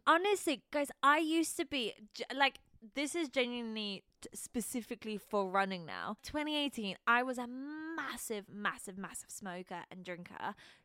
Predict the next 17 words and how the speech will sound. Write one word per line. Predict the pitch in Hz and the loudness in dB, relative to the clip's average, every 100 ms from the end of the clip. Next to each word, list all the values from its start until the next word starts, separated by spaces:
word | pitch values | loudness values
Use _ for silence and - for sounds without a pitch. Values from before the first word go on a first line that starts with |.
| _ - - | _ -18 -12
Uh, | |
guys, | 220 247 226 220 - | 0 4 4 4 4
I | 240 | 2
couldn't | - 247 294 302 | 4 2 2 -4
get | 247 202 - - | 0 0 0 -10
to | - | -4
the | 208 | 0
end | 202 196 | 0 -2
of | 202 - | -6 -10
the | 185 | -6
road | 185 165 - 220 - - _ - | -4 -4 -6 -8 -10 -20 _ -10
having | 220 214 | -6 -2
a | 220 | -2
little | 220 - | -2 -6
jog | 214 185 160 76 240 - _ _ - | -8 -6 -4 -2 -4 -6 _ _ -4
without, | 208 208 208 208 - | 0 6 8 8 6
like, | 208 202 196 | -2 0 -2